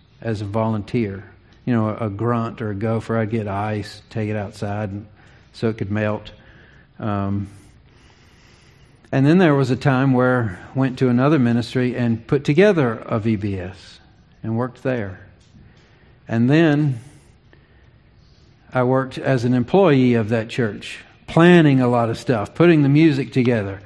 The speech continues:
putting big old subwoofers and strobing lights and all those crazy things to make kids scream like they've lost their minds. And it's, it's great.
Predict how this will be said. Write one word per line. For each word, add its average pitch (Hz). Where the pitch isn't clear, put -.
putting 185
big 156
old 151
subwoofers 135
and 113
strobing 139
lights 127
and 131
all 135
those 117
crazy 131
things 127
to 123
make 120
kids 120
scream 127
like 117
they've 113
lost 113
their 120
minds. 113
And 107
it's, -
it's -
great. 165